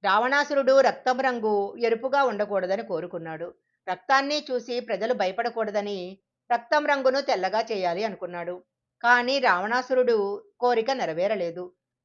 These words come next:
ఏ కొడుకు తండ్రి ముందు చనిపోకూడదని రావణాసురుడు కలగన్నాడు. కళ్ళ ముందే కొడుకు చనిపోవటము ప్రపంచంలోనే అతిపెద్ద బాధ. కానీ పుట్టిన వ్యక్తి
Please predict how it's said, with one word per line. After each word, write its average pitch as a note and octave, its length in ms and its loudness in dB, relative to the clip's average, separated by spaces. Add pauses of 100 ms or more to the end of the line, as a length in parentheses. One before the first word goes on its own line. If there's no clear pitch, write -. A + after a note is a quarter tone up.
ఏ B3 180 6
కొడుకు D4 400 4
తండ్రి A#3 340 0
ముందు B3 240 -2
చనిపోకూడదని A3 840 -2
రావణాసురుడు G3 680 -2
కలగన్నాడు. E3+ 720 -6 (360)
కళ్ళ G3 240 2
ముందే C#4 360 4
కొడుకు A3 300 -2
చనిపోవటము G3+ 1000 -4 (300)
ప్రపంచంలోనే B3+ 680 0
అతిపెద్ద G3 500 -4
బాధ. E3+ 280 -6 (520)
కానీ A#3+ 500 2
పుట్టిన A3+ 420 -4
వ్యక్తి C4 380 2